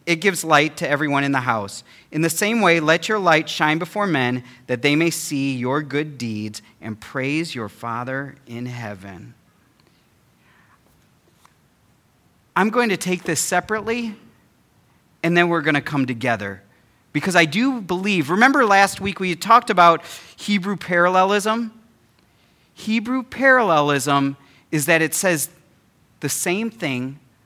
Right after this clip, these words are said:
with two different statements. Remember? Remember from Proverbs nine? "The fear of the Lord is the beginning of wisdom, and knowledge of the Holy One is understanding." It's the same statement, different words.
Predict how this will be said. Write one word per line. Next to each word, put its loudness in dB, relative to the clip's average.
with -4
two -4
different -8
statements. -8
Remember? 4
Remember 6
from 2
Proverbs 6
nine? 8
"The 2
fear 4
of 4
the 4
Lord 8
is 0
the -2
beginning 4
of 6
wisdom, 4
and 6
knowledge 8
of 6
the 8
Holy 4
One 6
is 4
understanding." -2
It's -2
the -4
same -2
statement, -4
different -10
words. -8